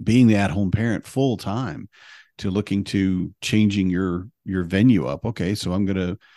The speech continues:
get them in school and they'll be handling that. And then I'm gonna go and do this thing that I wanna do." And it's not only for you, it is for the family, you know, but moving back from a,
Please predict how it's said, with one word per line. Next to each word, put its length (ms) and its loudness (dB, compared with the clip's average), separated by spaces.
get 160 0
them 180 2
in 80 0
school 460 -2
and 120 -2
they'll 140 -6
be 380 -6
handling 480 0
that. 300 -2
And 180 -6
then 460 -8
I'm 220 4
gonna 200 6
go 500 0
and 180 -6
do 180 -2
this 220 -2
thing 180 -2
that 100 -6
I 180 0
wanna 320 -4
do." 320 -12
And 140 4
it's 200 0
not 340 4
only 640 6
for 200 -2
you, 640 0
it 160 -2
is 200 2
for 220 -4
the 100 -4
family, 680 -4
you 120 -4
know, 220 0
but 240 -2
moving 400 4
back 300 -4
from 240 -2
a, 180 -4